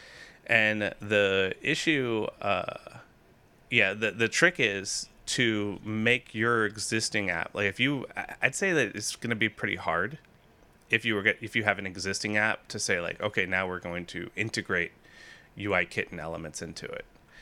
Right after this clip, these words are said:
That's probably the most dangerous, uh, idea, because you'd have to kinda get into the underpinning of how these things work and, like,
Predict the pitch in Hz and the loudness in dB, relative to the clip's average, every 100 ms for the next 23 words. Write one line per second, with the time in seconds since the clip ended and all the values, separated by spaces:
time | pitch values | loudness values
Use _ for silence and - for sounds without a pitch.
0 | - - 101 139 - - 160 135 110 104 | -20 -2 2 2 2 4 6 4 2 0
1 | 92 95 92 - 98 87 87 90 85 85 | 0 -2 -2 -2 -2 -2 -2 -2 -2 -2
2 | - 92 85 85 90 - 90 90 95 147 | -4 -2 -2 -2 -4 -4 -6 -2 0 0
3 | 196 131 104 90 - - - - - - | -2 -2 -2 -2 -4 -10 -18 -18 -20 -2
4 | 107 107 101 101 101 101 - 101 92 90 | 0 2 2 4 4 2 -4 0 0 0
5 | 87 85 90 _ - - - 131 123 117 | -2 -6 -10 _ -20 -12 0 2 4 2
6 | 107 104 107 95 95 98 104 95 - 110 | 2 0 -2 -2 0 0 0 0 0 -2
7 | 95 92 85 - 95 90 90 - 90 90 | -2 -4 -6 -6 -6 -6 -8 -8 -8 -8
8 | 95 95 95 - 95 90 85 | -4 0 0 -2 -8 -6 -8